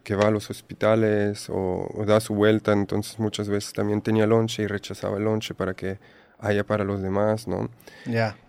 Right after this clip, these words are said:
Speaker 1: Su esencia era la que me, que me inspiraba y era la que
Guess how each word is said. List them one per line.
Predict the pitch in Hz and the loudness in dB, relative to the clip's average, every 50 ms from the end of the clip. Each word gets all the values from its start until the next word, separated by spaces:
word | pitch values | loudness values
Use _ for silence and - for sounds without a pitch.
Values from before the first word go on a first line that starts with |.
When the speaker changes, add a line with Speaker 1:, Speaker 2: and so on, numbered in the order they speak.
| _ _ | _ _
Speaker 1:
Su | - - 131 | 0 6 6
esencia | 127 117 - 147 151 147 143 - 131 | 6 6 8 6 6 6 4 4 4
era | 123 127 | 4 6
la | 127 113 98 | 4 4 2
que | 92 - 98 | 2 0 -2
me, | 98 95 98 95 92 92 92 95 92 - | 0 0 0 0 0 0 0 0 -2 -2
que | - 98 | -2 -2
me | 98 98 | 0 0
inspiraba | 98 101 95 - - 104 101 113 123 123 107 101 107 - - _ _ _ | -2 -2 -4 -4 -2 2 4 4 6 4 2 0 -2 -8 -14 _ _ _
y | - 113 107 107 104 104 | -2 0 2 4 4 4
era | 101 101 101 98 | 6 6 6 6
la | 101 98 98 | 6 4 2
que | - - 101 98 95 92 90 87 87 92 101 | 2 0 -4 -2 -2 0 -2 -2 -4 -6 -10